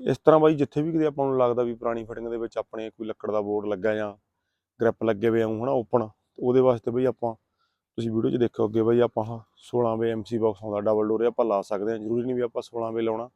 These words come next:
ਆਪਣੇ ਜਿੰਨੇ ਬਾਈ ਉੱਥੇ ਐਮ ਸੀ ਵੀ ਲੱਗੇ ਹੋਏ ਸਰਕਟ ਨੇ ਕੋਠੀ ਦੇ ਵਿੱਚ, ਉਹਦੇ ਹਿਸਾਬ ਨਾਲ ਅੱਠ, ਦਸ, ਬਾਰਾਂ, ਚਾਰ, ਛੇ, ਚੌਵੀ, ਜਿਹੜੇ ਸਾਈਜ਼ ਦਾ ਵੀ ਆਪਾਂ ਨੂੰ ਲੋੜ ਆ ਬਾਈ, ਆਪਾਂ ਦੁਕਾਨ ਤੋਂ ਲੈ ਕੇ ਬਾਜ਼ਾਰ 'ਚੋਂ ਹਨਾ ਲਾ ਸਕਦੇ ਹਾਂ।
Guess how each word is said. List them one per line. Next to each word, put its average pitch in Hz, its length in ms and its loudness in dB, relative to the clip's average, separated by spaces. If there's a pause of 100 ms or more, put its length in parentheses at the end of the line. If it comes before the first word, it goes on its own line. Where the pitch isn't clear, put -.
(560)
ਆਪਣੇ 120 240 -2
ਜਿੰਨੇ 113 280 -4
ਬਾਈ 127 120 2
ਉੱਥੇ - 240 -2
ਐਮ 120 160 -8
ਸੀ 117 140 -12
ਵੀ 117 80 -4
ਲੱਗੇ 113 220 -2
ਹੋਏ 110 120 -2
ਸਰਕਟ 107 360 -8
ਨੇ 113 140 -6
ਕੋਠੀ 107 240 -10
ਦੇ 113 80 -2
ਵਿੱਚ, 107 200 -4
ਉਹਦੇ 110 140 -4
ਹਿਸਾਬ 113 280 -4
ਨਾਲ 107 140 -8 (640)
ਅੱਠ, 117 180 -4
ਦਸ, 107 300 2
ਬਾਰਾਂ, 104 360 0
ਚਾਰ, 107 340 4
ਛੇ, 107 360 -4 (560)
ਚੌਵੀ, 107 320 4 (180)
ਜਿਹੜੇ 117 220 0
ਸਾਈਜ਼ 117 220 2
ਦਾ 117 60 4
ਵੀ 123 100 4
ਆਪਾਂ 117 200 -2
ਨੂੰ 113 80 -2
ਲੋੜ 104 180 0
ਆ 104 60 2
ਬਾਈ, 110 140 0
ਆਪਾਂ 110 200 -6
ਦੁਕਾਨ 104 320 -6
ਤੋਂ 110 120 -6
ਲੈ 101 160 0
ਕੇ 98 120 -6
ਬਾਜ਼ਾਰ 98 280 2
'ਚੋਂ - 180 -20
ਹਨਾ 117 140 -14
ਲਾ 107 200 4
ਸਕਦੇ 101 300 -6
ਹਾਂ। 113 80 -10